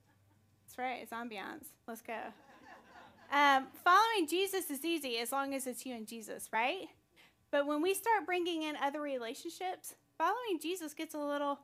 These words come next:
messy. And unfortunately, following Jesus always includes other people. 'Cause no man is an island. Every person has relationships. So how do we follow Jesus in these relationships?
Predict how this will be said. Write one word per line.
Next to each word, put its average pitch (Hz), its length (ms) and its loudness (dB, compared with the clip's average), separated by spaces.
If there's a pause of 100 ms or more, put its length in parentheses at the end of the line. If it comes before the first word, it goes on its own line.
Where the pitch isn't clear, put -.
messy. - 460 -8 (600)
And 302 120 0
unfortunately, 330 920 -2
following 381 480 2
Jesus 320 520 -4
always 381 480 0
includes 311 640 -6 (360)
other 254 400 0 (260)
people. - 480 -8 (440)
'Cause 277 220 -2
no 349 220 4
man 381 260 2
is 294 160 -6
an 302 180 -6
island. 254 520 -2
Every 330 280 0
person 339 520 -4
has 277 480 0
relationships. 247 1040 -8 (240)
So 311 140 -2
how 349 380 2
do 466 120 2
we 440 200 4
follow 339 380 4
Jesus 262 680 -6 (320)
in 302 400 0
these 277 320 -6
relationships? - 920 -10